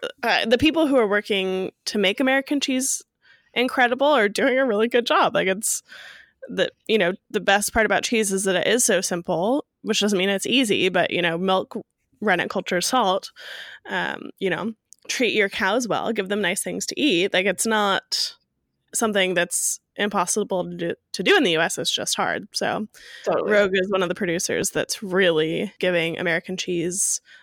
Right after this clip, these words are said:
Speaker 1: a new name around the world, which is exciting.
Speaker 2: Yeah. So I saw the New York, whenever the New York Times writes about cheese, I'm like, "Whoa, what's happening?" Like, you know, it's
Speaker 1: Yeah.
Speaker 2: something big happening in the world.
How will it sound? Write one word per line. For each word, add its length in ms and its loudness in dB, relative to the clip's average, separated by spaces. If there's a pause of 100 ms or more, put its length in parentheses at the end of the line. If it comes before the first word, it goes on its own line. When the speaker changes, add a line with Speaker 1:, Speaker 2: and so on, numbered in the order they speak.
Speaker 1:
a 100 -2
new 160 2
name 180 2
around 220 -4
the 80 -6
world, 200 -6
which 160 -6
is 140 -10
exciting. 540 -8 (320)
Speaker 2:
Yeah. 380 -4
So 360 4
I 80 2
saw 280 4
the 180 -6
New 100 0
York, 200 -2
whenever 300 2
the 120 2
New 80 0
York 240 2
Times 380 0
writes 200 -2
about 260 -4
cheese, 340 0
I'm 100 -4
like, 160 -2
"Whoa, 260 2
what's 160 -4
happening?" 520 -4
Like, 220 -4
you 80 0
know, 180 4
it's 160 4
Speaker 1:
Yeah. 60 4
Speaker 2:
something 260 -4
big 200 2
happening 420 -4
in 120 -14
the 60 -6
world. 200 -2